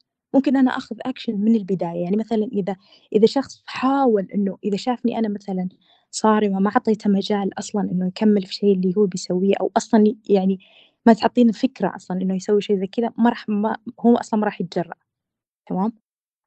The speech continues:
فهذا شيء. بالنسبة للأهل، ما أدري، بس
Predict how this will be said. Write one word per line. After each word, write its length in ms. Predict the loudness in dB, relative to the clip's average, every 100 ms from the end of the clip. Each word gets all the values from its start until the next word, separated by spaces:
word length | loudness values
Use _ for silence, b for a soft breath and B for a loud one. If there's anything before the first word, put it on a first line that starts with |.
| _
فهذا 1600 | -12 2 4 4 4 2 -2 -8 _ _ _ _ -2 4 4 2
شيء. 280 | -6 -10 -10 _ _ -2
بالنسبة 420 | 2 4 2 -14 _ _ -6
للأهل، 600 | -2 -2 -4 -8 -6 -8 -10 _ _ _ _ _ _ _ _ _
ما 60 | -6
أدري، 360 | -6 -8 -2 -2
بس 160 | -2